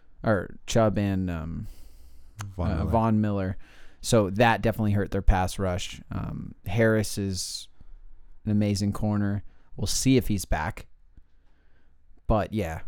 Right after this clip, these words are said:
Speaker 1: I mean, it, it would be a good option for him. Tampa Bay,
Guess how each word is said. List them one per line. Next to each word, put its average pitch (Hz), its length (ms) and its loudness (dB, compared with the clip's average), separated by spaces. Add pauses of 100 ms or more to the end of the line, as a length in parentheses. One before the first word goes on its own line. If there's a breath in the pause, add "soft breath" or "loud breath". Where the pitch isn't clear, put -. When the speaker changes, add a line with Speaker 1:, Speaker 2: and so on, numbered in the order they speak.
(300)
Speaker 1:
I 107 80 -2
mean, 98 300 0
it, 87 200 -4
it 117 100 0
would 113 180 2
be 117 100 6
a 113 60 6
good 104 180 2
option 104 380 0
for 143 200 2
him. 156 180 -2 (340)
Tampa 139 280 4
Bay, 95 300 0